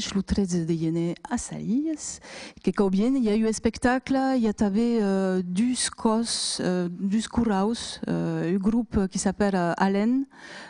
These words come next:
euh, qui est au Courau, euh, de la Lane Grande, et, euh, qui va canter avec, euh, euh, un répertoire de, euh, Félix Arnaudi, per mu Trayaires, qui est, euh, sous-titulé Sur les pas de Félix Arnaudin.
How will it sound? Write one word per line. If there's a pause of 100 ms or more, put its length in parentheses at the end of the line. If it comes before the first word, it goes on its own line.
euh,
qui
est
au
Courau,
euh, (480)
de
la
Lane
Grande, (480)
et,
euh,
qui
va
canter
avec,
euh, (460)
euh, (100)
un
répertoire
de,
euh,
Félix
Arnaudi,
per
mu
Trayaires, (100)
qui
est,
euh,
sous-titulé
Sur
les
pas
de
Félix
Arnaudin.